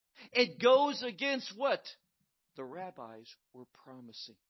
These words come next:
Now, that has created an opportunity for me and others like me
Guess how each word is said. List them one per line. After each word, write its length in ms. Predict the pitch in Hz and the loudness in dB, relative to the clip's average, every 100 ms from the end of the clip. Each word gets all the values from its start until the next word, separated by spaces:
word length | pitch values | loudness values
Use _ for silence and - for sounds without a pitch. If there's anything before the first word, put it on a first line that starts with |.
| _ _ _ _ _ _ _ _ _ _ 127 | _ _ _ _ _ _ _ _ _ _ -14
Now, 280 | 131 131 - _ - | -12 -12 -14 _ -12
that 140 | 233 | -12
has 140 | 240 - - | -12 -16 -14
created 340 | 208 196 120 _ _ | -12 -12 -16 _ _
an 120 | 135 127 147 | -18 -18 -20
opportunity 800 | 156 147 - - 185 143 123 127 - | -20 -20 -20 -20 -20 -20 -20 -20 -18
for 100 | 127 | -18
me 340 | 143 170 170 | -16 -16 -16
and 120 | 147 135 | -16 -18
others 300 | 151 160 160 139 | -20 -18 -20 -20
like 160 | 147 196 | -20 -20
me 80 | _ | _